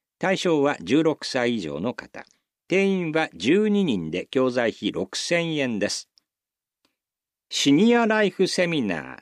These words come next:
暮らし、生活に役立つスマートフォン講座。火曜日に行います。回数は十回で、一月十一日から三月二十九日の間、二月一日と三月一日を除きます。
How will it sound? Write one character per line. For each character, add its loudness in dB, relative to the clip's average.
暮 2
ら -2
し、 -4
生 2
活 -4
に 2
役 0
立 -4
つ -20
ス -2
マ 2
ー 0
ト 2
フ 2
ォ 2
ン 0
講 -2
座。 -14
火 -2
曜 4
日 4
に 4
行 -2
い -10
ま -10
す。 -8
回 0
数 -2
は 0
十 -4
回 0
で、 0
一 2
月 2
十 2
一 -4
日 -4
か -2
ら -2
三 -4
月 -4
二 0
十 2
九 -2
日 2
の 0
間、 -8
二 4
月 0
一 0
日 -2
と 2
三 -2
月 -6
一 -2
日 0
を 4
除 -2
き -2
ま 0
す。 -10